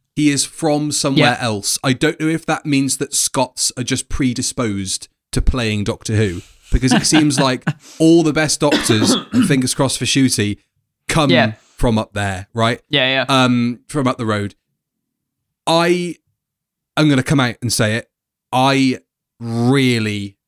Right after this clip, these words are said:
Speaker 1: really enjoyed The Husbands of River Song.
Speaker 2: Wow. <laughs>
Speaker 1: And I, I'm actually shocked those words are coming out of my mouth.
Speaker 2: <laughs>
Speaker 1: But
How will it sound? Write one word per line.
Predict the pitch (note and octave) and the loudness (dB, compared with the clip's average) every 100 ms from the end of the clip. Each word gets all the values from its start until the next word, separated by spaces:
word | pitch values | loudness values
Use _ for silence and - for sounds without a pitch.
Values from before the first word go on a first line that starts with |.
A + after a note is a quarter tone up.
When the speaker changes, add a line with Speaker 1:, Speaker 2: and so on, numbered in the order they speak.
| _ - | _ -16
Speaker 1:
really | G#2+ A2 B2+ A#2 G#2+ G#2+ | -6 0 2 2 0 -2
enjoyed | G#2+ G2+ A#2+ G#2+ F#2+ F#2 - _ _ _ - | -4 -4 -2 0 -2 -6 -12 _ _ _ -8
The | |
Husbands | G#2 G#2 - G#2 G2+ | -6 -6 -6 -8 -6
of | G2 | -8
River | F#2+ | -8
Song. | - F2+ F#2 - _ | -8 -8 -12 -18 _
Speaker 2:
Wow. | C#3+ C#3 C#3+ C#3 C3+ B2+ - - | 0 2 2 0 -4 -6 -10 -2
<laughs> | F3 - - _ - | -2 -2 -20 _ -2
Speaker 1:
And | C#3 | 0
I, | C#3+ C#3+ D#3 - - | 2 2 0 -6 -2
I'm | D3 D3 D#3 - | 0 0 -2 -4
actually | F3 - - E3+ D#3 | -4 -4 -4 -2 -2
shocked | - F3+ - - | -2 -2 -4 -6
those | D3+ D3 | -2 0
words | B2+ C3+ C3+ | 2 0 2
are | |
coming | - G#3+ E3 | 2 4 4
out | D#3 | 2
of | D3+ | 2
my | C#3+ | 2
mouth. | C#3+ C#3 - C#5 | 2 2 0 -4
Speaker 2:
<laughs> | - A#4+ - - | -4 -6 -6 -8
Speaker 1:
But | - F3 C3+ - | 0 2 2 -2